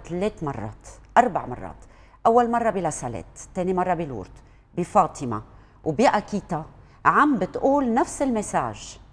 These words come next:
وصار من، آه، ظهورات فاطمة وقت اللي عملت لهم الورنينج أول مرة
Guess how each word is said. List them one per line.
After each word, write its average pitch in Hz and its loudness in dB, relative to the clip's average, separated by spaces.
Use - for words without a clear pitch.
وصار 214 6
من، 190 2
آه، 170 4
ظهورات 208 2
فاطمة 208 -2
وقت - 0
اللي 156 -2
عملت 196 -2
لهم 240 2
الورنينج 196 2
أول 208 2
مرة 170 0